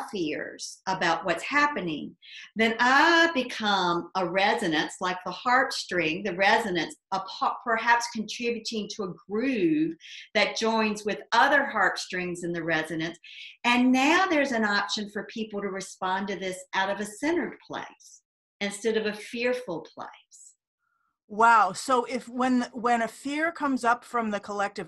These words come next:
Speaker 2: unconsciousness,
Speaker 1: Mm-hmm.
Speaker 2: if I don't react to it,
Speaker 1: Right.
Speaker 2: a-, meaning literally act or talk or speak or whatever, react to it, but instead bring it into the conference room of my soul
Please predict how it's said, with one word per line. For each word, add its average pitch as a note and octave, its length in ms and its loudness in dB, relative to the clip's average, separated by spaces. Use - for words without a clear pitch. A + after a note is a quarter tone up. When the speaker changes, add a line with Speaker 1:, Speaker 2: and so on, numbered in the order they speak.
Speaker 2:
unconsciousness, G3+ 1300 -4
Speaker 1:
Mm-hmm. C4+ 140 -4
Speaker 2:
if A#3+ 240 -2
I A3+ 380 6
don't C#4 340 4
react A#3 720 4
to G3+ 200 -2
it, - 300 -6
Speaker 1:
Right. A3 100 -2
Speaker 2:
a-, - 560 -14
meaning A3 500 2
literally A#3 500 0
act F#3 360 2
or F3 100 -4
talk E3 400 -6
or F3 60 -10
speak F3+ 240 -12
or F3 40 -8
whatever, E3 280 -6
react E3+ 320 -6
to E3 120 -10
it, D#3+ 120 -12
but A3 120 0
instead A#3 520 0
bring A3 280 0
it C4 120 -4
into A#3+ 220 -6
the A3+ 100 -6
conference A#3+ 640 -6
room G3+ 240 -8
of F3+ 160 -12
my G3+ 140 -10
soul D3+ 520 -14